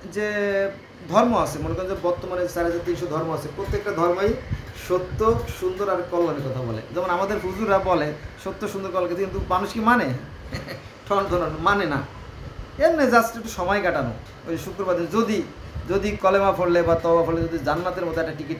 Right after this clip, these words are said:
পাওয়া যায়, যদি হুর পাওয়া যায়, তাহলে সমস্যাটা কি, তাই না? তাহলে দুই, মানে এক ডিলে দুই পাখি, এদিকে দুনিয়ার ভোগবিলাস আরামায়েশ হয়ে গেল, ওদিকে জানতে যায় বাক বাকুম, বাক বাকুম। <laughs> তাই না? মজা না?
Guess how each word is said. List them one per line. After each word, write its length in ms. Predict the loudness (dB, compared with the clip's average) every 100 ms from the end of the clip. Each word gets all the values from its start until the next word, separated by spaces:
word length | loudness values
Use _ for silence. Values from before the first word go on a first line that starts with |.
| 0
পাওয়া 200 | 2 2
যায়, 240 | 2 0 -4 -8 -12 -4
যদি 160 | 0 2
হুর 340 | 2 0 0 4
পাওয়া 220 | 4 4
যায়, 100 | 2
তাহলে 160 | -2 -4
সমস্যাটা 420 | -2 -4 -4 -4 -6
কি, 140 | -6
তাই 100 | -6
না? 80 | -6 -6 -12 -16 -18 -4
তাহলে 300 | 2 6 4
দুই, 240 | 2 -2 -2 -8 -16 -16 -8
মানে 200 | -4 -4 -2
এক 240 | 0 0 -4 -10
ডিলে 300 | -2 6 6 6
দুই 180 | 0 -2
পাখি, 280 | 0 -2 -4 -14 -20 -20 -12 -6
এদিকে 220 | -4 0
দুনিয়ার 640 | 0 2 2 4 6 4 2 -8 -12 -12 -16 -16 -10 0
ভোগবিলাস 760 | 0 2 4 6 4 2 -8 -4
আরামায়েশ 500 | -2 -2 -2 -2 -2
হয়ে 120 | 2
গেল, 160 | 2 2 -2 -10 -14 -8
ওদিকে 220 | -2 0 0
জানতে 400 | 0 0 2 2
যায় 180 | 4
বাক 200 | 2 0 0
বাকুম, 380 | -4 -4 -4 -4 -2
বাক 120 | -4 -4
বাকুম। 400 | -4 -2 -2 -4 -10 -6
<laughs> 540 | -6 -6 -10 -12 -6
তাই 100 | -4
না? 220 | -2 0
মজা 140 | 2 2
না? 140 | 0